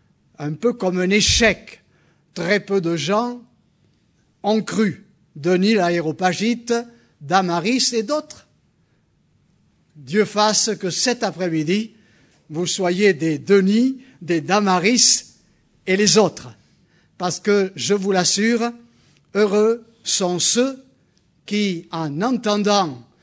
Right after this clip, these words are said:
la parole de Jésus qui les invite, eh bien, répondent à l'invitation.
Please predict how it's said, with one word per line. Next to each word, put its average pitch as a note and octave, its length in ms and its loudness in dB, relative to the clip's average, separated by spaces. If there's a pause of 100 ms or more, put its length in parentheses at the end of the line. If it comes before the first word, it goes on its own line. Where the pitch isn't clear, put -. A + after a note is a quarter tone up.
(200)
la E3 180 -4
parole A3+ 640 0 (380)
de D#3 200 -2
Jésus G#3 460 0
qui G#3 120 -4
les F3+ 240 0
invite, F3+ 480 -2 (560)
eh D3+ 100 -8
bien, F3+ 500 -2 (140)
répondent F#3+ 960 -2 (280)
à F3 120 0
l'invitation. D#3+ 840 -4